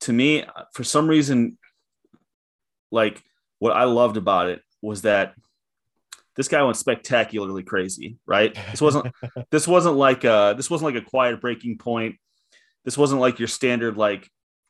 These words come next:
Speaker 1: guy loses his, his stuff and, you know, you know, guy finds out his, his wife is sleeping with somebody else and he goes crazy and murders them both.
Speaker 2: Mm-hmm.
Speaker 1: It's, it's not like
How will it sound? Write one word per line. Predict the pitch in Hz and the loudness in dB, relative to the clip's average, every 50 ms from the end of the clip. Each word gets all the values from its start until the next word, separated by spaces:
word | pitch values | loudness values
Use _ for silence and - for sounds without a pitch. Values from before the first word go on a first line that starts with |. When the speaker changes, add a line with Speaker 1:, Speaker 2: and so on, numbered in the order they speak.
| _ _ | _ _
Speaker 1:
guy | - 110 107 | -8 -4 -4
loses | 110 110 110 110 101 104 92 98 | -2 -2 -2 -4 -6 -8 -10 -10
his, | 104 95 - - _ _ | -8 -8 -10 -12 _ _
his | 127 117 110 - | -10 -6 -6 -6
stuff | - - 120 113 110 101 - - - - _ _ - | 0 2 4 4 4 2 0 -10 -20 -20 _ _ -8
and, | 107 101 95 95 98 95 98 101 _ | -6 -6 -4 -4 -6 -8 -10 -12 _
you | - 113 104 | -8 -6 -2
know, | 101 92 87 82 92 _ _ _ _ _ _ _ _ _ _ _ _ _ _ _ _ _ _ _ _ - - | 0 0 0 -2 -4 _ _ _ _ _ _ _ _ _ _ _ _ _ _ _ _ _ _ _ _ -20 -18
you | - 104 107 107 | -8 -4 -4 -2
know, | 101 104 101 - _ _ | -2 -4 -6 -10 _ _
guy | - - 117 110 107 | -2 0 2 2 2
finds | - 135 123 120 120 | 2 2 2 2 4
out | 123 117 | 2 2
his, | 113 104 95 - _ - | 2 -2 -4 -8 _ -8
his | 117 107 | -8 -6
wife | 107 104 120 123 127 120 | -2 2 2 2 2 0
is | 127 110 - | -2 -2 -2
sleeping | - 131 120 113 113 | 0 0 -2 -2 -4
with | 110 107 | -6 -4
somebody | - 113 107 104 104 101 | -4 -4 -4 -4 -4 -2
else | 101 98 101 101 - - - - _ - | 0 -2 -2 -2 -4 -8 -8 -12 _ -12
and | 104 | -10
he | 104 101 | -8 -2
goes | 95 110 107 95 | 0 0 0 0
crazy | - - 120 107 101 95 101 104 | -2 -2 0 0 0 0 -2 -6
and | 98 98 | -6 -4
murders | 98 101 98 95 | -4 -6 -6 -6
them | 107 98 92 | -6 -8 -6
both. | 101 98 95 92 95 95 - - _ _ _ _ _ _ | -4 -2 -2 -2 -2 -4 -8 -20 _ _ _ _ _ _
Speaker 2:
Mm-hmm. | - 117 113 117 123 - | -14 -12 -10 -10 -10 -8
Speaker 1:
It's, | - 113 110 - - _ - | -8 -8 -10 -10 -14 _ -6
it's | 117 113 - - | -6 -6 -4 -4
not | 143 - - 101 | -4 -4 -2 0
like | 120 117 113 110 - | 2 2 2 0 -2